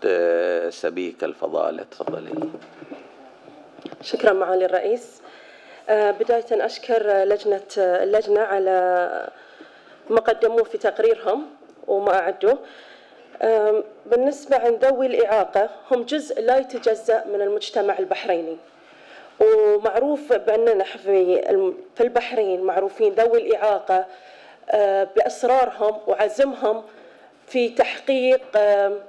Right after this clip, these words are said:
Speaker 2: تحقيق الإنجازات للبحرين، آه، من ناحية الإنجازات الرياضية، الإنجازات، آه، آه، التعليمية، في كافة المجالات ذوي الإعاقة أثبتوا نفسهم. آه،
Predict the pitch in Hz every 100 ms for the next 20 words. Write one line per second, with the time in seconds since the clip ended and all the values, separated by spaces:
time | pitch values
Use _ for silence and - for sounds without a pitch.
0 | - _ - - - _ _ - - -
1 | - - - - 294 277 254 269 262 294
2 | 285 247 226 220 269 226 165 - - -
3 | 196 202 202 185 190 196 190 196 208 190
4 | 190 185 185 175 175 165 247 262 262 254
5 | 226 185 185 175 196 185 185 185 170 170
6 | 165 - - - - - - - 190 185
7 | 185 170 - 202 185 226 311 311 311 302
8 | 320 330 311 277 254 254 262 294 302 269
9 | 262 233 254 285 269 214 269 269 233 220
10 | 233 - 160 - - - - - - -
11 | - - 240 226 226